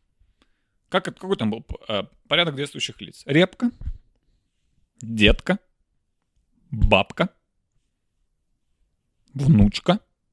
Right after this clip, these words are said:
Человек-паук, жучка, кошка, мышка. Человек-паук — исконно славянский персонаж.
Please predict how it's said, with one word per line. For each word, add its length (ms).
Человек-паук, 560
жучка, 540
кошка, 360
мышка. 320
Человек-паук — 440
исконно 1040
славянский 680
персонаж. 580